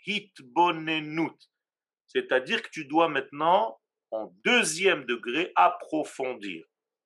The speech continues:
Il y a des gens qui, au premier degré, se fatiguent et laissent tomber parce qu'ils n'arrivent pas à comprendre tout de suite un texte, parce que ça leur paraît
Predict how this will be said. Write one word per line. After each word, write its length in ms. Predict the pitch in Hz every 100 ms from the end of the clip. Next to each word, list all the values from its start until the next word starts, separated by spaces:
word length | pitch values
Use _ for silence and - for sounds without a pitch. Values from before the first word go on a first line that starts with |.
| _ _ -
Il 60 |
y 40 | 117
a 40 |
des 140 | 113 110
gens 240 | 165 220
qui, 200 | - 151
au 160 | 131 -
premier 380 | 196 208 180
degré, 320 | 151 147 165 180
se 160 | 151
fatiguent 640 | - 117 - 156 233 247 _ _ _ _ _ _ _ _ -
et 340 | 127 123 127
laissent 240 | 139 160
tomber 300 | - 127 147
parce 220 | 220 175 -
qu'ils 140 | 135
n'arrivent 300 | 123 123 -
pas 140 | 170 147
à 40 |
comprendre 460 | 139 123 - 131 113
tout 80 | 120
de 60 |
suite 300 | - 143 - - _ _ -
un 100 | 113
texte, 480 | - 226 - - _ _ _ _ _ _ _
parce 180 | 135 -
que 80 | 131
ça 180 | - 127
leur 300 | 123 - -
paraît 640 | 139 123 135 131 - -